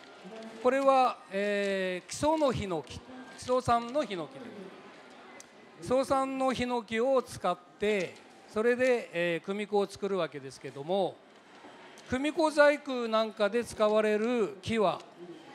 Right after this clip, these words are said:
ほとんどこういうヒノキ、それから杉といった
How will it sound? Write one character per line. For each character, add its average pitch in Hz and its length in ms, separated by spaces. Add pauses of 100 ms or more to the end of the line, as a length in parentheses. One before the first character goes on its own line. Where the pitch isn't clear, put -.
ほ 214 120
と 311 200
ん 294 80
ど 196 140
こ 196 260
う 202 80
い 202 80
う 202 100
ヒ 285 200
ノ 233 180
キ、 - 180 (480)
そ 196 100
れ 208 100
か 202 120
ら 175 100
杉 220 540 (460)
と 269 100
い 269 60
っ 233 60 (100)
た 226 240